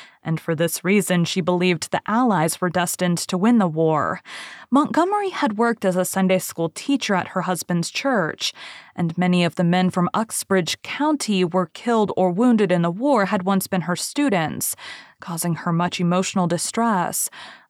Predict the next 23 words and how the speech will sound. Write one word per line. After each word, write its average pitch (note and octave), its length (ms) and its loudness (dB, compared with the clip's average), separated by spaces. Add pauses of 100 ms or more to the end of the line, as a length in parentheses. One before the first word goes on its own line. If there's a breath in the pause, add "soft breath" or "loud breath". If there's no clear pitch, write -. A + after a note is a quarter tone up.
(140 loud breath)
Uxbridge E3+ 600 -2
County G#3 500 0
lost F3 300 0
twenty-one F3+ 600 2
men A3+ 160 6
in F#3 100 2
the E3+ 80 0
Great - 380 0
War G#3+ 260 4
from F3+ 180 -2
nineteen F3 460 0
fifteen, F#3+ 720 0
when A3+ 180 4
Canadian D4+ 540 4
troops - 420 -2
first - 360 -4
saw - 280 0
action G3+ 460 0
at - 140 -4
the F#3 80 0
Second F#3+ 480 -2
Battle G3 340 2
of - 160 -6